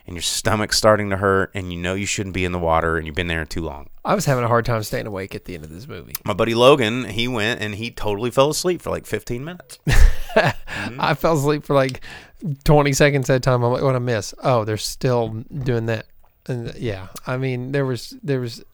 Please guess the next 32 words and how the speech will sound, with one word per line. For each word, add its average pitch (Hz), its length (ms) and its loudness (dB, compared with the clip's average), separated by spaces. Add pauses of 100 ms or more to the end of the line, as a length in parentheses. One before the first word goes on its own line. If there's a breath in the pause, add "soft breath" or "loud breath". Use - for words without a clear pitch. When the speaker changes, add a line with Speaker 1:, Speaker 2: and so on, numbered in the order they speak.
(300)
Speaker 2:
too 147 140 -2
many 127 200 -4
times. 113 280 -4 (160)
Speaker 1:
<laughs> - 160 -20
Speaker 2:
There's, 220 160 2
there's 202 260 4
been, 220 140 2
like, 151 220 -2
two 185 320 2
movies 135 480 0
that 113 100 0
I've 110 160 0
fallen 117 260 2
asleep, 110 440 -4 (120)
uh, 110 300 -4 (160)
in 131 160 -4
the 117 60 -4
middle 110 300 -4
of, 104 240 -6 (340 soft breath)
or 120 120 -2
not 113 180 -2
in 90 40 -14
the 104 80 -10
middle 104 240 -8
of, 107 140 -10
but 117 260 -8
at - 300 -8
some 123 260 -2
point, 120 300 -4
and 120 80 -4
that 117 160 -4
was, 107 220 -6